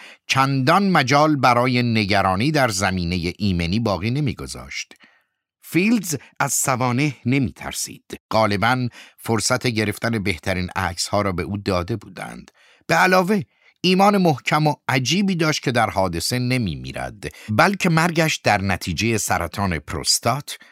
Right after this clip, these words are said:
یا مقعد بود. قادر نبود بگوید که این یقین از کجا برایش حاصل شده است. شاید از تصوری بود که در ذهن خود از وضعیت بشری می ساخت.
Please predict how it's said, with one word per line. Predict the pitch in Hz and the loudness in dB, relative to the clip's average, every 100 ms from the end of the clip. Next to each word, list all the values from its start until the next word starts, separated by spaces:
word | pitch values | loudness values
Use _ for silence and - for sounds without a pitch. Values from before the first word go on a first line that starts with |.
| - | -6
یا | 104 92 | -2 -2
مقعد | 87 92 95 117 110 82 - | 0 -2 -2 -4 -6 -6 -12
بود. | 92 - - _ _ _ _ - - | -20 -20 -20 _ _ _ _ -20 -4
قادر | - 185 220 240 | 2 4 4 2
نبود | 226 156 95 | 2 2 2
بگوید | 101 82 95 90 90 | 0 0 0 0 -2
که | - | -4
این | 107 98 | -2 0
یقین | 90 90 87 | 0 -2 -2
از | 90 - | -4 -6
کجا | - 90 113 87 | -4 0 0 0
برایش | 80 73 69 67 | 0 -2 -2 -4
حاصل | - 80 - 71 | -4 -4 -4 -6
شده | 69 71 65 | -8 -8 -10
است. | - - - - - _ _ _ _ _ - | -12 -10 -8 -8 -10 _ _ _ _ _ -4
شاید | - 175 160 147 | 2 2 2 2
از | 135 | -2
تصوری | - 123 - 120 104 131 147 | -4 -6 -2 -2 0 0 2
بود | 131 123 | 0 -2
که | 107 | -2
در | 98 95 | -2 -2
ذهن | 87 110 107 | -2 -2 -2
خود | - 113 95 82 - - | 0 0 0 -2 -6 -10
از | - 95 80 | -4 -2 0
وضعیت | 87 82 - 80 73 85 | -2 -4 -6 -6 -6 -6
بشری | 71 - 82 73 | -6 -6 -6 -8
می | 69 67 | -10 -8
ساخت. | - 87 - - - | -6 -6 -10 -20 -20